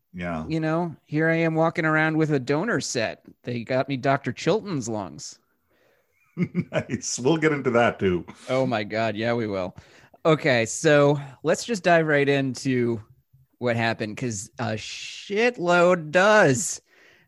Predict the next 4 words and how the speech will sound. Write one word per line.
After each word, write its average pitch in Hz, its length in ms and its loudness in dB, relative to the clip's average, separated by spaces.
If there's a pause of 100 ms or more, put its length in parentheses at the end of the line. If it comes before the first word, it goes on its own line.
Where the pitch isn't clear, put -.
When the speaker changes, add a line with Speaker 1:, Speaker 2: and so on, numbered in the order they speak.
(260)
Speaker 2:
Episode 175 500 2
eleven, 135 720 2 (480)
Roti. 139 840 0 (420)
I'm, 117 260 0